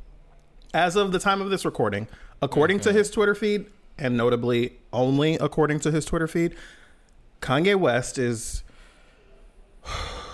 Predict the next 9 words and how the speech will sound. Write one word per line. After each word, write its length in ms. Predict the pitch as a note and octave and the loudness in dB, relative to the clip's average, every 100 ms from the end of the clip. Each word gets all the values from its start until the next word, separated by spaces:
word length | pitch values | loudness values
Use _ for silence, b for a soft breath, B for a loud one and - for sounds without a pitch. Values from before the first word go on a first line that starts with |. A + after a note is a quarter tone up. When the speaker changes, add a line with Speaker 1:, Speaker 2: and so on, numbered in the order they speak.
| B B B B B B | B B B B B B
Speaker 2:
Kanye 420 | - G#3+ A#3+ A#3 | 0 0 2 2
twenty 260 | - A#3+ A#3 | 2 0 0
twenty, 320 | C4 D4 D4+ | 2 4 4
baby. 520 | B3 A3+ A3+ G3 G#3 - - | 4 2 0 -2 -8 -8 -6
Speaker 1:
He's 680 | C#3 D3+ C3+ - - - - _ _ - - - - - | 0 2 2 -2 -10 -16 -20 _ _ -20 -20 -20 -20 -8
running 680 | A2+ B2 B2 B2 A#2+ A2+ - _ _ - - | -2 0 0 -2 -2 -6 -12 _ _ -20 -18
for 220 | - - | -10 -8
president. 600 | - A#2+ G#2+ - F#2 - B B B B B - | -4 -4 -4 -8 -8 -10 B B B B B -2
Um, 500 | D3+ D3+ C3+ C3+ B2+ | 4 4 4 2 -2